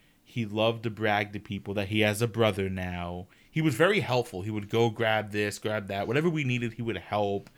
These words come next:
It, I, I wanted to say that it almost reminded Zach that it, he was a new toy.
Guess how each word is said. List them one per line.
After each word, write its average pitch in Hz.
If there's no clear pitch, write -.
It, -
I, 165
I 160
wanted 214
to 262
say 170
that 143
it 131
almost 131
reminded 117
Zach 101
that 101
it, 101
he 110
was 123
a 104
new 104
toy. 80